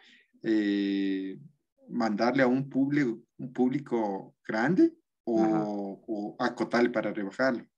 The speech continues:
Speaker 1: Entonces, eh, estaba yo con ese dilema.
Speaker 2: Ahí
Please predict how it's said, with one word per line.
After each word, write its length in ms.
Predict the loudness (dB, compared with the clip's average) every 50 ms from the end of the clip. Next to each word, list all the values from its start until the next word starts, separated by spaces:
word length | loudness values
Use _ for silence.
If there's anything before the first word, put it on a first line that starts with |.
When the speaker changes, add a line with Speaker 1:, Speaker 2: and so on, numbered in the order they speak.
| _ -12
Speaker 1:
Entonces, 840 | -10 -10 -10 -10 -8 -10 -10 -10 -8 -8 -10 -10 -10 -14 -20 -20 _ _ _ _ _ _ _ _ _ _ _ _ _ _ _ _ _ _ _ _ _ -10
eh, 460 | -8 -6 -4 -4 -4 -4 -4 -6 -6 -4
estaba 380 | -4 -4 -4 -2 -2 0 0 0
yo 140 | 0 -2 -2
con 160 | -4 -4 -4
ese 200 | -4 -4 -4 -2
dilema. 420 | -2 -2 -2 -2 -4 -6 -10 -14 _ _ _ _ _ -20 -20 -20 _ _ _ _ _ _ _ _ _ _ _ _ _ _ _ _ _ _ _ _ _ _ _ _ _ _ _ _ _ _ _ _ _ _ _ _ _ _ _ _ _ -20 -20 -20 _ _
Speaker 2:
Ahí 560 | -4 2 6 8 8 8 8 6 4 -2 -6